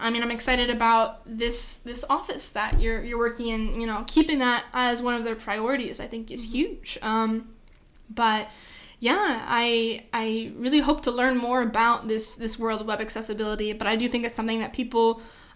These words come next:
Speaker 1: um, like we talked about earlier, need to kind of go in thinking about it as opposed to having accessibility as an afterthought. So I
Speaker 2: Right.
Speaker 1: think that'll be a big part of it is, is planning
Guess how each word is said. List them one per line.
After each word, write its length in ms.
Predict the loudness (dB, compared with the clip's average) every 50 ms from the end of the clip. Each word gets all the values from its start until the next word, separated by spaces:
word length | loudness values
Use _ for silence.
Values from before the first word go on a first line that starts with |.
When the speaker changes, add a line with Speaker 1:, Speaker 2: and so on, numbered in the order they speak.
| -2
Speaker 1:
um, 140 | 0 2 2
like 100 | 2 0
we 80 | 0 -2
talked 240 | -2 -2 -4 -4 -4
about 200 | -6 -4 -2 0
earlier, 300 | 0 2 2 2 0 0
need 260 | -2 -2 -4 -6 -6
to 240 | -6 -6 -4 -4 -4
kind 240 | -6 -4 -2 -2 0
of 260 | 0 -2 -4 -6 -4
go 280 | 0 2 2 2 2 4
in 240 | 4 2 2 2 0
thinking 360 | -2 -4 -4 -4 -4 -6 -6
about 360 | -6 -4 -4 -4 -4 -4 -4
it 160 | -6 -6 -6 -4
as 140 | -4 -4
opposed 340 | -4 -2 -2 0 -2 0 -2 -4
to 40 |
having 360 | -4 -2 -2 -2 0 -2 -4 -6
accessibility 600 | -8 -8 -8 -8 -6 -6 -6 -6 -4 -4 -2 -2
as 100 | -4 -4
an 80 | -4 -6
afterthought. 680 | -6 -6 -6 -8 -10 -12 -12 -10 -10 -10 -10 -10 -12 -10
So 80 | -8
I 40 | -8
Speaker 2:
Right. 100 | -6 -6
Speaker 1:
think 160 | -6 -6 -4
that'll 180 | -4 -4 -2 0
be 80 | 0 0
a 40 | 2
big 200 | 2 0 0 -2
part 200 | -2 -2 0 0
of 100 | 0 0
it 180 | -2 -4 -6 -8 -14 -20 -20 -20 -18 -10 -6
is, 200 | -6 -4 -4 -4
is 160 | -4 -4 -4
planning 640 | -4 -2 0 2 2 2 2 2 0 -2 -4 -6